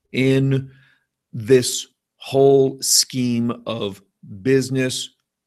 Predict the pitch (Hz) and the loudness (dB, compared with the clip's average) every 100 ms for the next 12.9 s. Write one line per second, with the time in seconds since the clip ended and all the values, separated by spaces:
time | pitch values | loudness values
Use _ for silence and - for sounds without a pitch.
0 | _ - 123 123 117 110 107 - 107 104 | _ -4 -2 0 0 0 -2 -2 -6 -6
1 | 104 - _ _ _ - 110 - 120 123 | -10 -20 _ _ _ -16 -16 -6 -2 -2
2 | - 117 113 - _ _ _ _ - 101 | -2 -4 -4 -10 _ _ _ _ -14 -14
3 | - 123 113 107 107 104 - _ _ _ | -8 -4 -2 -2 -6 -10 -18 _ _ _
4 | _ _ _ _ _ _ _ _ _ _ | _ _ _ _ _ _ _ _ _ _
5 | _ _ _ _ _ _ _ - 127 156 | _ _ _ _ _ _ _ -8 0 2
6 | 165 175 175 139 135 113 113 101 104 160 | 4 2 0 -2 -2 -2 -2 -2 -2 -6
7 | - _ _ _ _ _ _ _ _ _ | -12 _ _ _ _ _ _ _ _ _
8 | _ _ _ _ - 135 123 123 120 113 | _ _ _ _ -6 0 2 0 -2 -6
9 | 123 233 180 135 113 101 110 - 98 - | 0 0 2 0 -2 -2 -4 -4 -8 -10
10 | - _ _ _ - - 120 135 120 - | -14 _ _ _ -16 -8 -2 -2 -4 -10
11 | - - _ _ _ _ _ _ _ _ | -14 -16 _ _ _ _ _ _ _ _
12 | _ _ _ _ _ - 101 98 | _ _ _ _ _ -10 -8 -8